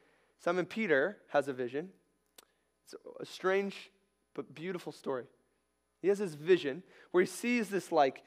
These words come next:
sheet and there's these animals, and then God tells him,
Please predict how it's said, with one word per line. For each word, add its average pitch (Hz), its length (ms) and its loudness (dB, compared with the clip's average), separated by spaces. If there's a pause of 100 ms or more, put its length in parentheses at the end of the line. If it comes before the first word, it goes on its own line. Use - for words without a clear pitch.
(160)
sheet 233 440 -2
and 170 120 0
there's 160 160 2
these 135 200 -6 (100)
animals, 226 520 2
and 175 120 -4
then 170 100 2
God 185 260 8
tells 226 260 4
him, 165 260 -2